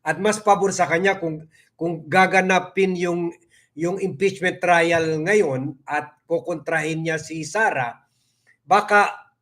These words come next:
aangat siya ulit. Baka makakabalik pa siya sa Magic Twelve. So, pabor ito sa kanya. Kaya yan, kaya medyo kwan na siya, na, naiba na yung posisyon niya. But this is good.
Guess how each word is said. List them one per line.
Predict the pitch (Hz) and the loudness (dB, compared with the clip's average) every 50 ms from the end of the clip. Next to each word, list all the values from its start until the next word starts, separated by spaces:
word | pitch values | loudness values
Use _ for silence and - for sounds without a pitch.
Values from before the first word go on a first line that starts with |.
| _ _ - | _ _ -4
aangat | 185 190 - 196 196 180 185 175 139 - | -4 -2 0 0 0 0 0 -2 -2 -4
siya | 180 156 151 | -4 -2 0
ulit. | 156 175 180 156 - - - _ | 0 2 0 0 -2 -6 -16 _
Baka | 127 139 165 170 - 180 180 170 | -4 -2 -2 0 0 0 -2 -2
makakabalik | 165 165 - 170 165 - 165 165 139 165 156 156 147 - | -2 -4 -2 -4 -4 -2 -4 -4 -2 -2 -2 -2 -4 -4
pa | - 156 151 | -4 -4 -4
siya | 151 151 | -4 -6
sa | 143 139 151 | -6 -6 -6
Magic | 147 147 143 139 131 135 131 131 | -4 -4 -4 -4 -4 -6 -10 -8
Twelve. | - 160 165 156 131 104 - - _ _ _ _ _ _ _ _ | -4 -2 0 0 -2 -4 -8 -16 _ _ _ _ _ _ _ _
So, | - - 165 165 165 | -4 0 0 0 2
pabor | - 190 196 170 190 190 | 2 2 2 2 0 -2
ito | 165 160 - - 156 | -2 -4 -6 -8 -6
sa | 139 151 135 | -6 -4 -2
kanya. | 131 127 123 139 139 151 143 | -2 -2 -2 0 -2 -2 -2
Kaya | 143 143 151 170 170 170 165 - 147 | -2 0 0 0 0 0 -2 -6 -6
yan, | 151 160 147 135 127 135 147 156 147 - - _ - - _ _ _ - | -2 -2 0 0 -2 -4 -6 -8 -12 -16 -20 _ -20 -20 _ _ _ -4
kaya | 165 180 208 202 180 165 | -2 2 4 4 4 4
medyo | 156 160 160 156 151 123 156 156 151 147 143 143 135 127 135 | 2 0 0 -2 -2 0 2 2 2 2 2 0 -2 -2 -2
kwan | 156 156 143 135 135 | 0 0 0 0 -2
na | 131 | -4
siya, | - 139 127 | -2 -4 -4
na, | 110 110 120 127 135 135 131 127 127 131 - _ _ _ _ - | -4 -6 -8 -8 -4 -4 -4 -4 -6 -8 -14 _ _ _ _ -8
naiba | 143 160 170 170 170 147 160 156 | -6 -4 -2 -2 -2 0 0 0
na | 151 151 | 2 0
yung | 151 143 147 | -2 -2 -4
posisyon | 135 135 139 135 - 131 - - 127 117 107 | -6 -8 -8 -8 -8 -10 -8 -6 -8 -8 -6
niya. | 120 131 | -8 -6
But | 139 - 240 214 | -4 -2 -2 0
this | 269 262 185 | 0 -2 -2
is | 254 - 160 | -2 -4 0
good. | 160 196 - - - - | 2 2 2 2 0 -6